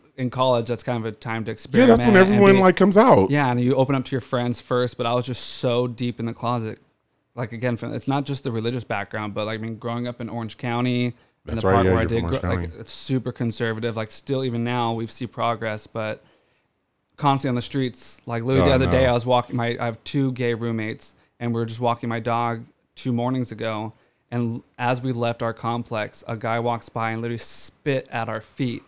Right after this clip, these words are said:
Speaker 2: No.
Speaker 1: Like, not even, like, it's not like we were fifteen feet away. We were right next to him. We pulled, we walked out, like, stepped off to the side so he could keep walking,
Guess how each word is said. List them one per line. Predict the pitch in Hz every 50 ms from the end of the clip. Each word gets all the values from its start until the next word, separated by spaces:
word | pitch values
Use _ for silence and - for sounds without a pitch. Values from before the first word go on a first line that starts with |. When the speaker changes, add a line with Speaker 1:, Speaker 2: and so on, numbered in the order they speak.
| _ _ _ _ _ _ _ _ -
Speaker 2:
No. | 156 165 175 185 185 175 147 123 104 98 92 90
Speaker 1:
Like, | 90 90 90 92 92 -
not | 151 165 208
even, | 226 226 214
like, | 196 175 156 196
it's | 185 175 - 196
not | 196
like | 196 165
we | 185
were | 160 135
fifteen | - - 170 160 160 - - 160 143 139
feet | 139 - 143 127
away. | 127 120 123 120 107 101 113 113 - _ _ _
We | _ 131 139 151
were | 151 165 143
right | 123 113 120 131 131 135 147 147
next | 139 139 131 - -
to | - 139
him. | 131 131
We | 139 135
pulled, | 135 - 156 151 151 139
we | 135 127
walked | 123 131 131 135 135 -
out, | 143 127 123
like, | 123 -
stepped | - - 143 127 131
off | 135 135
to | - 139
the | 139 120
side | - 131 123 127 120
so | -
he | 127 123
could | - 131 123
keep | - 139 135
walking, | - 120 117 117 120 - 139 139 147 143